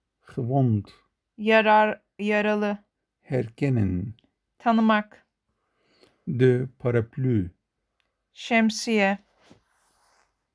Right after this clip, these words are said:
Speaker 1: De politie.
Speaker 2: Polis.
Speaker 1: De portemonnee.
Speaker 2: Cüzdan.
Speaker 1: De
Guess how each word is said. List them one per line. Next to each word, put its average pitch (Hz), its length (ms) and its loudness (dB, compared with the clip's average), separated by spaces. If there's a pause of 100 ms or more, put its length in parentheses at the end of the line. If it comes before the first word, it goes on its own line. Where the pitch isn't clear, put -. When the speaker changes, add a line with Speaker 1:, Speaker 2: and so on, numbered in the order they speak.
(2500)
Speaker 1:
De 120 220 2
politie. 120 640 -4 (840)
Speaker 2:
Polis. 214 520 -4 (760)
Speaker 1:
De 120 140 -10
portemonnee. 110 1120 -2 (420)
Speaker 2:
Cüzdan. 185 600 -6 (520)
Speaker 1:
De 117 220 -2